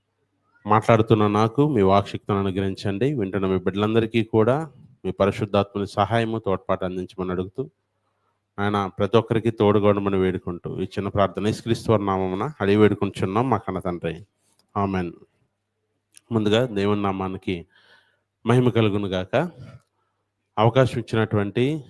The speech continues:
దేవాదేవునికి, అదేవిధంగా నాగేశ్వరన్నకి, మరి స్టేజ్ మీద ఉన్నటువంటి ఉపేంద్ర అన్న గారికి, మరి పెద్దలకి, కూడి వచ్చిన మీ అందరికీ కూడా మన ప్రభువును ప్రియరక్షకునైనటువంటి యేసుక్రీస్తు వారి అతి పరిశుద్ధమైన నామంలో నా యొక్క శుభావందనాలు తెలియజేసుకుంటున్నాను.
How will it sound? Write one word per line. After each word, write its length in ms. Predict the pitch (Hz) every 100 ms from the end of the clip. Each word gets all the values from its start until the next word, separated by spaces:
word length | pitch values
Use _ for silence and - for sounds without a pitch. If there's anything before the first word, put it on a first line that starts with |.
| -
దేవాదేవునికి, 920 | 98 98 104 101 98 98 101 131 151
అదేవిధంగా 600 | 117 92 92 90 90 90
నాగేశ్వరన్నకి, 840 | 87 92 92 104 95 92 92 127 156 _ _ _ _ _ _ _ _ _ _ -
మరి 340 | 98 92 90 -
స్టేజ్ 320 | - 120 113 107
మీద 200 | 107 101
ఉన్నటువంటి 760 | 101 95 98 92 92 90 82 - - - -
ఉపేంద్ర 320 | - 104 101
అన్న 120 | 95 98
గారికి, 520 | 98 95 - 156 139 _ -
మరి 140 | 92
పెద్దలకి, 680 | 90 95 95 101 - 135 160 _
కూడి 200 | 117 117
వచ్చిన 240 | 113 -
మీ 100 | 104
అందరికీ 360 | 98 104 123 98
కూడా 360 | - 90 123 180 _ _ _ _ _ _ _ _ _ _ -
మన 140 | 104
ప్రభువును 520 | 107 120 123 131 131 160
ప్రియరక్షకునైనటువంటి 1300 | 113 104 107 - 104 101 98 92 98 95 143 190 - _ 117
యేసుక్రీస్తు 560 | 135 - 127 117 -
వారి 300 | 110 110 127
అతి 160 | 120 101
పరిశుద్ధమైన 520 | 104 - 98 98 95
నామంలో 380 | 92 92 95 131
నా 180 | 104 90
యొక్క 340 | - 87 85
శుభావందనాలు 720 | - 98 107 101 101 98 95 98
తెలియజేసుకుంటున్నాను. 880 | 95 92 - - 90 95 104 190